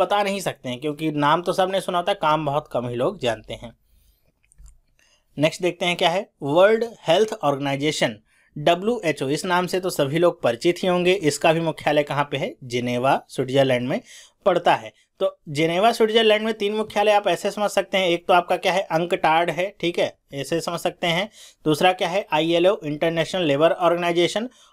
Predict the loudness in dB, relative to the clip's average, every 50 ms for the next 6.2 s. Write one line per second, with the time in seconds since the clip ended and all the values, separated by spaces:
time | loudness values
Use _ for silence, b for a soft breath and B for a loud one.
0 | b b 2 2 4 4 0 -4 -6 -6 -6 -2 -2 0 0 2 2 2 2 2
1 | 0 2 2 2 2 2 0 -2 -2 -2 -2 -8 -4 -2 -2 -2 0 2 2 2
2 | 2 0 -2 -6 -4 -4 -6 -6 -6 -4 0 2 2 2 2 0 0 0 0 -2
3 | -2 -2 -4 -4 -2 0 0 0 0 0 -2 0 2 4 4 4 4 2 0 0
4 | -2 -2 -2 b b b b b b -10 -2 -2 -2 -2 -2 0 0 0 0 0
5 | -2 -4 -4 -2 -2 -2 -2 0 2 2 2 2 2 2 0 0 0 0 -8 -6
6 | -6 -8 -10